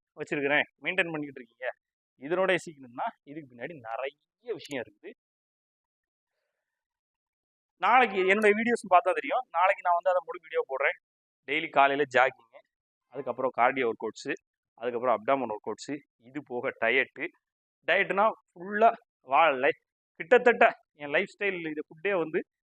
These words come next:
என்ன சொ-, எப்படி இருக்குன்னா, டயட்டட் ஃபுட்டாவே தான் இருக்கும். அப்பப்போ வெளியில, அ,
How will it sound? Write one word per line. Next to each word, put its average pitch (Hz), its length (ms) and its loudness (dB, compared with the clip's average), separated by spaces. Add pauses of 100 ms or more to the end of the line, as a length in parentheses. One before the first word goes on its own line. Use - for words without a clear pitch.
(140)
என்ன 156 160 -8
சொ-, 165 120 -4
எப்படி 160 200 0
இருக்குன்னா, 160 260 0 (100)
டயட்டட் 165 380 2
ஃபுட்டாவே 131 380 -4
தான் 135 160 -2
இருக்கும். - 220 -12 (540)
அப்பப்போ 220 360 6 (280)
வெளியில, 175 280 2 (760)
அ, 190 40 -4